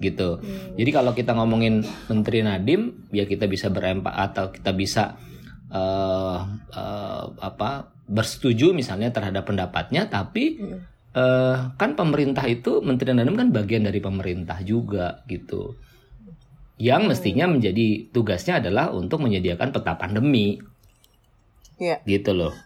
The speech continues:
Speaker 2: Mas, i-, ini kalau kita ngomongin soal belajar online ya, eh,
Speaker 1: Mm-mm.
Speaker 2: aku tuh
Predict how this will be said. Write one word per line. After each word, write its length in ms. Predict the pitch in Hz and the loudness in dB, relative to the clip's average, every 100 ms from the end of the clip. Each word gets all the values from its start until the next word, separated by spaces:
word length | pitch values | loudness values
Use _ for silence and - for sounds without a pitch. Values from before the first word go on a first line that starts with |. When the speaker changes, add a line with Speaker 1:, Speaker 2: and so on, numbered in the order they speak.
| - | -2
Speaker 2:
Mas, 240 | 226 - | -2 -2
i-, 80 | - - _ _ | -12 -12 _ _
ini 160 | - 330 | -2 2
kalau 160 | 294 | 2
kita 160 | 254 233 | 2 2
ngomongin 400 | 196 185 180 202 | 2 2 2 0
soal 240 | 214 180 170 | 0 0 0
belajar 340 | 170 156 156 | 0 0 0
online 400 | - 165 185 185 | 0 0 0 0
ya, 140 | 147 143 | -4 -6
eh, 580 | - - 160 160 160 160 | -6 -2 0 2 2 0
Speaker 1:
Mm-mm. 80 | 156 | 0
Speaker 2:
aku 160 | 196 - | -2 -2
tuh 120 | 370 | -4